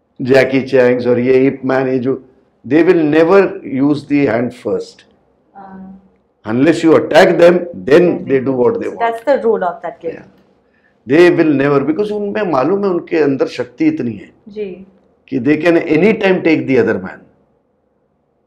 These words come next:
Speaker 1: So they try to avoid such clashes
Speaker 2: हम्म।
Speaker 1: until it becomes inevitable, you know।
Speaker 2: हम्म।
Speaker 1: तो, तो उनसे मैंने छः आठ महीने ट्रेनिंग ली।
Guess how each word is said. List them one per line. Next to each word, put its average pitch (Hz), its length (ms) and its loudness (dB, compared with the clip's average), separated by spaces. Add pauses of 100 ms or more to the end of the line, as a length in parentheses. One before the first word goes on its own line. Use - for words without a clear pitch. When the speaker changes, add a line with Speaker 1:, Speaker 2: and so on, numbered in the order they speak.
(340)
Speaker 1:
So 165 400 2 (260)
they 160 260 0 (260)
try 151 280 2
to 151 200 4
avoid 123 480 2 (760)
such 131 180 2 (720)
clashes 117 420 -2 (800)
Speaker 2:
हम्म। - 160 -20
Speaker 1:
until 139 320 0
it 156 200 0
becomes 123 360 -4
inevitable, 95 600 -8 (240)
you - 100 -20
know। - 100 -20
Speaker 2:
हम्म। 190 340 -18
Speaker 1:
तो, - 200 -20 (880)
तो - 80 -8
उनसे 151 340 2
मैंने 165 240 2
छः 143 240 0
आठ 139 200 2
महीने 135 200 -2
ट्रेनिंग 120 440 -4
ली। 117 320 -10